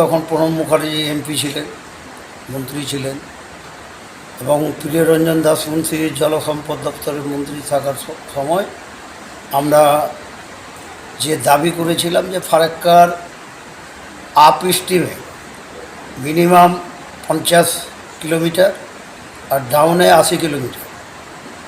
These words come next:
শেষ পর্যন্ত আপে চল্লিশ কিলোমিটার হয়েছিল, ডাউনে হয়েছিল আশি কিলোমিটার, একেবারে জলঙ্গি পর্যন্ত। কাজের সূচনা হয়েছিল দু হাজার পাঁচ থেকে।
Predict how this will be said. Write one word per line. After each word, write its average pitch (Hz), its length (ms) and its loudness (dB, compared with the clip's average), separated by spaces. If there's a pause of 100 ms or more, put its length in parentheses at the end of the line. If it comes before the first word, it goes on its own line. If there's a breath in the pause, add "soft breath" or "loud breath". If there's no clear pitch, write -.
(580)
শেষ 143 140 -4 (100)
পর্যন্ত 175 400 0 (2500)
আপে 180 220 4 (200)
চল্লিশ 175 420 2
কিলোমিটার 180 560 6
হয়েছিল, 175 360 2 (480)
ডাউনে 165 380 4
হয়েছিল 170 300 2 (140)
আশি 147 160 -2
কিলোমিটার, 156 560 0
একেবারে 160 360 0 (120)
জলঙ্গি 165 400 4
পর্যন্ত। - 340 -12 (1400)
কাজের 160 360 6 (100)
সূচনা 185 420 4
হয়েছিল 180 380 6
দু 170 180 0
হাজার 165 340 8
পাঁচ 147 160 0 (100)
থেকে। - 240 -8